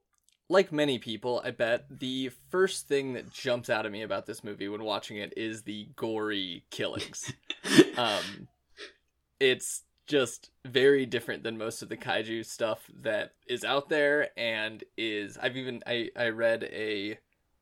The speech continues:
Speaker 1: I, I read a thing in Giant Creatures in Our World,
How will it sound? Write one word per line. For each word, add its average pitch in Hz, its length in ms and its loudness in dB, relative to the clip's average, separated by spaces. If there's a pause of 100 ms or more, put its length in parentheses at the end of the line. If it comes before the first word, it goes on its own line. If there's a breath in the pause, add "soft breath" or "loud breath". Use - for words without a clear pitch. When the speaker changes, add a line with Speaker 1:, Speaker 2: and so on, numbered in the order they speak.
Speaker 1:
I, - 180 -4 (100)
I 131 80 2
read 131 200 2
a 127 60 4
thing 127 280 -4
in 120 440 -6 (640 soft breath)
Giant 160 380 6
Creatures 147 440 2
in 135 140 -2
Our 127 180 4
World, 143 380 6